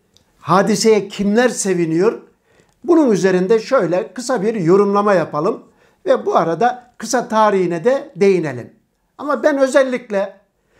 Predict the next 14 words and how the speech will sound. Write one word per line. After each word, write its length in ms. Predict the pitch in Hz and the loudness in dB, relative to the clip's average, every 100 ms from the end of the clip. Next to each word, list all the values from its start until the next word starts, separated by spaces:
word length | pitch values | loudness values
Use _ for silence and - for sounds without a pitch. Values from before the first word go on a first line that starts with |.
| _ | _
şunun 600 | - - - 311 302 247 - _ _ - | -20 -12 0 2 2 0 -8 _ _ -4
milletimiz 560 | 208 240 240 269 254 | 2 2 2 -2 -2
tarafından 580 | 220 185 180 165 165 156 | -2 -2 -2 -4 -4 -6
çok 200 | - 262 | -4 -2
iyi 180 | 208 165 | 0 0
bilinmesini 540 | 165 156 151 143 147 | -2 -2 -4 -6 -8
istiyorum. 460 | 135 - 143 120 104 - _ _ _ _ - - - | -8 -8 -8 -8 -10 -20 _ _ _ _ -20 -20 -2
Malumunuz 720 | 208 294 302 233 170 139 - | 2 4 4 4 4 2 0
daha 220 | - - 208 | -2 0 0
birkaç 400 | 262 262 247 214 | 0 0 0 2
ay 100 | 214 | 4
önce 500 | 202 170 180 123 - _ | 2 2 -2 -4 -12 _
Türkiye 640 | 320 202 - 160 160 165 | -4 -4 -4 -2 -2 -2
Libya'da 640 | 165 254 190 143 156 175 | 0 2 2 0 -2 -6